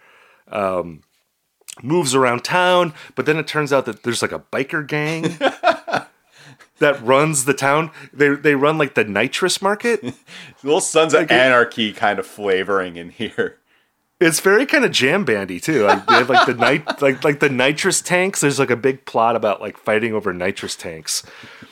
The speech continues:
Speaker 1: in Tulsa. And like you said, like, Sly, I think he's, like, seventy-six,
Speaker 2: Okay.
Speaker 1: although he might be playing seventy-five on the show.
Speaker 2: <laughs>
Speaker 1: Uh, and, and look, it looks, Sly, Sly looks great. I mean,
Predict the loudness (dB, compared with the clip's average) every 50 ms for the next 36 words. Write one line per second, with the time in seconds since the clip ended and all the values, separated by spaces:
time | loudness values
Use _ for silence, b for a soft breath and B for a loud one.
0 | B B -12 -10 -10 -10 -4 -2 -2 -2 0 -2 -4 -4 -4 -4 0 2 2 2
1 | 2 -2 -8 -12 _ _ _ _ _ _ _ _ _ _ _ _ _ -20 -10 -4
2 | -4 -4 -2 -2 0 2 2 2 2 2 0 0 0 0 2 4 4 6 6 6
3 | 4 2 0 -2 B B B B -4 -4 -2 -4 -2 -2 -4 -4 -2 0 0 0
4 | 0 -2 -6 -8 -8 -8 -6 -6 -6 -8 -8 -8 -6 -4 -4 -4 -6 -8 _ -12
5 | -12 -12 -4 -2 0 2 2 2 0 -2 0 0 0 0 0 -2 -6 -6 -2 0
6 | 2 2 2 0 0 0 0 0 0 -2 -6 -2 0 2 2 2 0 0 -2 -2
7 | -2 -2 -2 -2 -4 -4 -6 -12 -14 -16 -18 B B B B B B B B B
8 | B B 0 2 4 4 4 2 2 0 0 0 2 0 0 2 2 2 2 0
9 | -8 _ _ _ _ _ _ _ _ _ _ _ -2 0 0 0 0 2 4 4
10 | 4 4 4 0 -4 -8 -8 -8 -4 -2 0 0 0 0 0 -2 -2 -4 0 2
11 | 2 2 2 -2 -6 _ -4 -2 -2 -2 -2 -4 -6